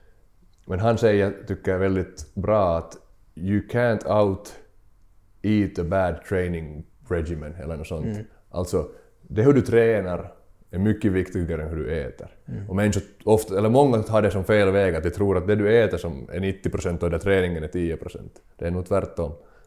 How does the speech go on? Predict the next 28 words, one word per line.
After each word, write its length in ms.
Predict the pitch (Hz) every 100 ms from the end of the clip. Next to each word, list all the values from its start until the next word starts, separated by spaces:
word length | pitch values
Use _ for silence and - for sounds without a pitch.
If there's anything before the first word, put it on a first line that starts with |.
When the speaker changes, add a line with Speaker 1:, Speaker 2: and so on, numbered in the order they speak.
| _ -
Speaker 1:
Eller, 240 | 82 73 - - -
ja. 200 | 104 78 - _ _ _ _ _ - _ - _ _
Speaker 2:
Jag 160 | 170 120
håller 300 | 120 98 101
lite 240 | 110 131
på 80 | 127
kosten. 420 | 139 139 - - -
<laughs> 340 | - - 175 175 190 175 165 - - - 190 247 220 - - - - - -
Ja, 240 | 139 147 156 -
no, 100 | 139 -
det 60 | 147
är 80 | 143
klart, 400 | 190 160 - -
träningen, 560 | 165 175 143 131 117 - - - - - - - _ -
eller 120 | 135
det 120 | 127
är 40 | 160
vad 120 | 196
jag 40 |
håller 340 | - 160 175 127
på 240 | - 101
att 60 | 110
säga 140 | 113
här, 200 | 113 123
att 120 | 110 123
om 160 | 117
du 220 | 113 117 135
äter 240 | - 92